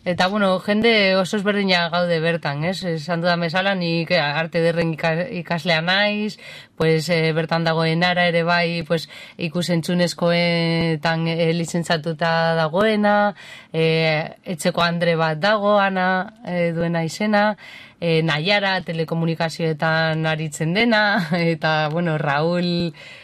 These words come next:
ere bai, beste proiektuetan dago, pues, dantzarekin, eta, eta, bueno, beste, beste gauzekin, ez? Eta, bueno, gure, gure gauza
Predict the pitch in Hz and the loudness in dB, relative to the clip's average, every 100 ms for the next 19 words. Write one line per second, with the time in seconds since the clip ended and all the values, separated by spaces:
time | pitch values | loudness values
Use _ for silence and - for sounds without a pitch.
0 | - 165 156 165 185 180 170 170 151 170 | -10 -4 0 2 2 0 -2 -2 -2 -2
1 | 156 165 160 147 165 160 160 156 156 156 | 0 0 0 0 0 0 0 0 0 0
2 | 160 180 180 175 170 156 147 151 156 160 | 2 0 2 2 2 -2 -4 -2 -2 -2
3 | 147 143 147 208 208 190 175 156 156 151 | -2 -4 -2 0 0 0 -2 -2 -2 -2
4 | 151 151 147 180 156 170 180 156 165 - | -2 -2 -6 -10 -6 -4 -2 -2 -4 -2
5 | 180 165 160 156 147 147 _ 165 156 - | 0 2 2 0 -4 -10 _ -10 -6 -4
6 | 165 160 156 156 147 175 156 151 196 170 | -2 -4 -4 -6 -6 -6 -6 -6 -8 -8
7 | 151 165 156 151 - - - 196 175 170 | -2 0 0 -4 -16 -8 0 2 4 4
8 | 170 165 165 165 160 - _ _ _ - | 4 4 2 0 -2 -6 _ _ _ -20
9 | - - - - - _ _ - 175 180 | -20 -20 -20 -20 -20 _ _ -6 2 2
10 | 185 202 208 | 2 0 2